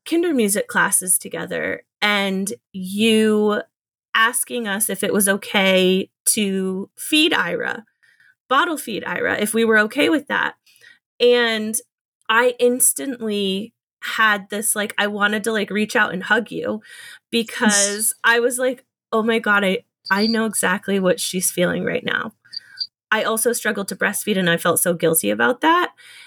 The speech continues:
Speaker 2: Ugh.
Speaker 1: And so when I was in a public setting, I felt like I had to, like, I had to, like, justify what I was doing.
Speaker 2: Mm-hmm.
Speaker 1: Um,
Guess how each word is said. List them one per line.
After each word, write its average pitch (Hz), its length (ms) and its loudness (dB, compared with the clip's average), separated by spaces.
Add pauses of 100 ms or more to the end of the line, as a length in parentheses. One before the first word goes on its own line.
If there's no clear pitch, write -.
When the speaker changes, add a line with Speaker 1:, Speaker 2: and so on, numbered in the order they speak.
Speaker 2:
Ugh. 220 120 4
Speaker 1:
And 208 220 2
so 208 320 2
when 190 400 -2
I 185 800 2 (440)
was 180 360 2
in 196 160 0
a 190 60 2
public 175 460 -2
setting, 208 460 0
I 190 120 -2
felt - 260 -4
like 196 160 -2
I 180 80 0
had 180 240 -4
to, 175 240 -2
like, 170 340 -6 (1000)
I 185 80 0
had 165 340 -2
to, 175 120 -4
like, - 320 -6
justify 185 720 0
what 180 160 0
I 165 120 0
was 175 200 2
doing. 247 580 -2 (400)
Speaker 2:
Mm-hmm. 190 220 4
Speaker 1:
Um, 190 500 4